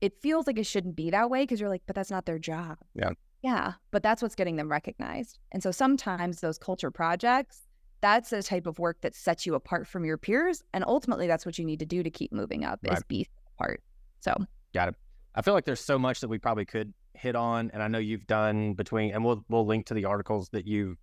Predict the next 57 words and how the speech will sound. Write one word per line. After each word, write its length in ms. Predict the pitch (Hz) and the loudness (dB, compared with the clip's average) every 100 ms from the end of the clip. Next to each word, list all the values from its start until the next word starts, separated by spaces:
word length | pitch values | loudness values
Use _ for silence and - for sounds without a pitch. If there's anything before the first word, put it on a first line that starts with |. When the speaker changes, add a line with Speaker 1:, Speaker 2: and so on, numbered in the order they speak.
| - | -6
Speaker 3:
uh, 160 | 101 | -2
been 180 | 98 101 | 0 2
mentioned 320 | 101 101 104 | 0 0 0
in 160 | 101 101 | 0 0
or 160 | 98 90 | -2 -4
where 220 | 110 107 - | -4 -4 -2
others 260 | 104 101 85 | -2 -2 -2
that 140 | 107 | -4
you've 140 | 104 | -2
been 180 | 95 101 | -2 -2
interviewed 360 | 104 110 107 104 | -2 -2 0 0
in, 240 | 104 101 - _ - - - - | 0 -2 -6 _ -20 -20 -20 -14
and, 200 | - 113 | -4 -2
and 180 | 110 113 | -2 -2
podcast, 560 | - 123 113 117 107 - | 2 0 2 0 0 -2
et 80 | 101 | -8
cetera. 560 | - 110 104 104 101 - | -2 0 0 0 -2 -4
Is 140 | 113 | -2
there 140 | 117 | 0
anything 360 | 113 156 160 147 | 0 0 0 0
that 80 | 120 | 0
you 100 | 120 | 0
wanna 140 | 117 | 0
leave 160 | 110 104 | 0 -2
the 100 | 101 | 0
audience 320 | 104 110 104 | 2 2 0
with 200 | 113 110 | -2 -2
that 80 | 104 | -4
you're 120 | 95 | -4
like, 300 | 101 95 92 - - | -2 -2 -4 -10 -18
"Trent, 240 | - 127 101 | -4 -2 0
you 100 | 110 | -2
suck 300 | - 113 107 | 0 0 0
at 40 | |
this 160 | 98 101 | -2 -2
job, 300 | 107 104 98 | 2 2 2
you 80 | 98 | -2
should 140 | 113 | -2
have 120 | 92 | -2
asked 140 | 98 - | -2 -4
me 80 | |
about 300 | 98 92 92 | -4 -2 -4
this," 360 | 131 135 131 - - | 0 0 0 -4 -6
or 340 | 104 104 101 | -4 -2 -2
whatever 360 | 98 117 117 110 | -2 0 0 0
the 80 | 107 | 0
case 300 | 117 104 104 | 0 -2 -2
may 100 | 101 | 0
be? 180 | 104 | 0
What 120 | 98 113 | 2 2
do 60 | |
you 40 | 107 | 2
wanna 140 | 101 | 2
leave 140 | 98 | 0
the 100 | 92 | -2
audience 340 | 90 87 85 - | -2 -4 -6 -8
with? 140 | 95 | -10